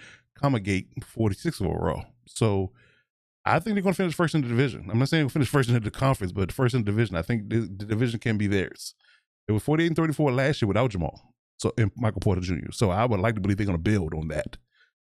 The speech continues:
Uh, I think this team can get back to that team they were two years ago, and I think that, uh, they're, they're seasoned and they're ready to go, man. I, I really feel like this team can be,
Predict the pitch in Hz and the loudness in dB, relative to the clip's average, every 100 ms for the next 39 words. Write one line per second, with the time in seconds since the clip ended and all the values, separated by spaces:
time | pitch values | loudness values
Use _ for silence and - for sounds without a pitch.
0 | 101 92 85 - 87 104 101 104 127 104 | -2 0 0 0 0 0 0 0 -2 0
1 | 104 101 101 104 107 92 123 107 143 104 | 0 0 0 -2 -2 0 2 2 4 2
2 | 185 - 107 110 110 90 85 78 - - | 2 0 2 2 2 0 -2 -2 -6 -20
3 | _ _ - 104 101 123 107 113 110 107 | _ _ 0 2 2 0 0 2 2 2
4 | 104 - - - - 117 113 127 123 123 | -2 -8 -20 -14 -2 0 2 2 0 0
5 | 113 - 147 151 180 175 - 113 110 117 | 0 2 2 2 0 0 0 2 4 2
6 | 107 104 117 92 85 90 - - 101 - | 2 2 2 2 -2 -4 -10 -6 -2 0
7 | 104 113 104 117 107 98 101 - 117 110 | 2 2 0 0 0 0 -4 0 2 2
8 | 107 107 98 92 107 123 104 90 | 0 -2 -2 -2 0 2 2 -2